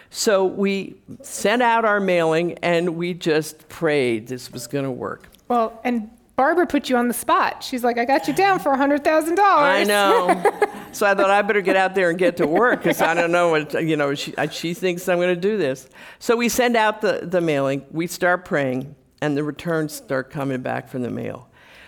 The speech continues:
Speaker 1: Within three weeks, we had raised almost thirty thousand dollars for Harriet and thirty thousand dollars for Barbara.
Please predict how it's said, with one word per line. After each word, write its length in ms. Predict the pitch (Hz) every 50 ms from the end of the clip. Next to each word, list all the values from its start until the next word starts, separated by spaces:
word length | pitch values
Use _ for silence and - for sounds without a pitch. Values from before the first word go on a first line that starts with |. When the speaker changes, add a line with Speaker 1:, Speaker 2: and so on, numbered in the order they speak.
| - - _
Speaker 1:
Within 380 | - 196 202 185 196 185 175
three 500 | 165 - - - - 185 190 220 240 277
weeks, 680 | 294 269 240 240 226 180 143 - - - - - - - - _
we 220 | 170 170 190 190
had 100 | 190 185
raised 520 | 165 165 170 170 170 165 160 160 160 160 -
almost 520 | - - 165 165 156 156 156 156 - - -
thirty 400 | - 190 202 208 208 240 247 247
thousand 600 | - - 202 185 175 175 180 175 - 180 175 170
dollars 480 | 156 160 151 147 147 147 139 135 143 139
for 180 | - - 135 123
Harriet 640 | 135 - - 156 165 175 180 190 196 202 202 190 - -
and 240 | 139 139 143 139 -
thirty 360 | - 170 165 170 170 185 185
thousand 520 | 180 - 156 151 151 151 151 - 147 151
dollars 500 | 143 143 135 135 135 131 139 135 131 -
for 140 | - - 135
Barbara. 640 | 123 - - 139 131 135 147 151 165 170 165 165 -